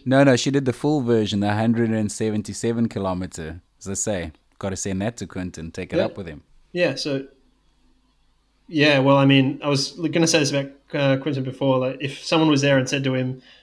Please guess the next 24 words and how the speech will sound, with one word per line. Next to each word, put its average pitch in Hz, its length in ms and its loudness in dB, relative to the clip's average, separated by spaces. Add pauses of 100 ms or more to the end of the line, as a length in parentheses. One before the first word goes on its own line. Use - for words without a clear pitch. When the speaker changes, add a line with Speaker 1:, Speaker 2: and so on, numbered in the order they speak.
(200)
Speaker 2:
"You 143 100 2
won't 143 160 2
ride 131 200 -2
this 131 120 -4
at - 100 -8
one 131 100 -8
hundred 135 280 2
seventy-seven, 131 460 -2
you're 131 80 0
too 131 140 -6
soft," 135 300 -4
or 131 60 -4
something 147 240 -2
similar 135 280 2
to 131 100 -2
that, 123 240 -4
he 135 160 -4
would 123 120 -6
definitely 127 260 -4
have 123 100 -8
ridden 123 220 -6
it. 123 200 -10
Speaker 1:
<laughs> 101 640 -14
Speaker 2:
Um, 135 880 0